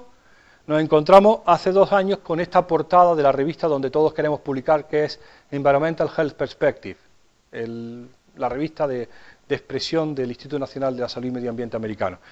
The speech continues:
Y dice, "Sexy para ella, para el niño podría ser un veneno". ¿Es una revista científica? A toda página, porque resulta que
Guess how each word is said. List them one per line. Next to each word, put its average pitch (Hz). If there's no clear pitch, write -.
Y 135
dice, 131
"Sexy 196
para 147
ella, 175
para 143
el 147
niño 190
podría 139
ser 147
un 131
veneno". 110
¿Es 131
una 233
revista 190
científica? 208
A 143
toda 226
página, 233
porque 147
resulta 170
que 143